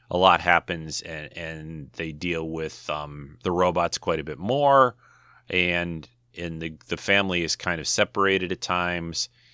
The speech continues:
So, but, um, but ultimately, I, I have to say again, I think I said it at one point already,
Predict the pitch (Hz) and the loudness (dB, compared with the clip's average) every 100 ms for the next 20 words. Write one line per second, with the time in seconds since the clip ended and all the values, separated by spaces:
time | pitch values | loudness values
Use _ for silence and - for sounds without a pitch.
0 | _ _ - - 90 85 80 78 87 80 | _ _ -4 2 2 2 -2 -2 0 0
1 | - - 78 78 78 _ _ 85 110 160 | -4 -4 -4 -6 -14 _ _ -2 2 2
2 | - 123 110 87 92 85 82 82 _ - | 2 0 -2 -2 0 0 -2 -8 _ -8
3 | 85 - 90 78 104 - 95 - 90 82 | -8 -4 -2 0 -2 -2 -4 0 0 -2
4 | 78 82 82 80 76 95 87 - 90 78 | -6 -10 -10 -12 -12 -14 -14 -8 -6 -6
5 | 76 82 78 - 80 69 78 76 71 | -8 -10 -8 -6 -4 -4 -4 -4 -8